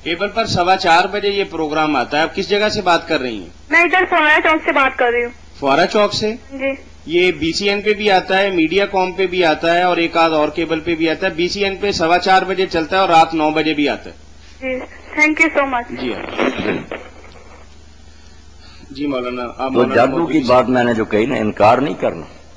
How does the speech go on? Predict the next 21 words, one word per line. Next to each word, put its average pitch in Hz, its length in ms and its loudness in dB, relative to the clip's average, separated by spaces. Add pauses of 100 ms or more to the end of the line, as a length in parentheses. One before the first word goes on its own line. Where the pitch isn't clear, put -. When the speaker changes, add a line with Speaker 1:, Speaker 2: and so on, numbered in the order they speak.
(120)
Speaker 3:
सही 98 220 -2
हदीस 92 320 -8
में 95 120 -6
यह 87 160 -2
आख्या, 110 260 -2
मगर 120 260 -2
है 131 280 4
इतना 123 240 -2
ही 110 120 -2
सिर्फ 82 220 -12 (180)
कि 92 60 -6
रसूल 85 400 -8
करीम 85 320 -10
की 85 160 -12
कुव्वत 85 400 -10
रजूलियत 80 680 -8
थी 92 60 -6
ना, 120 120 -6 (420)
बीवियों 87 340 -6
के 85 120 -12
पास 85 260 -2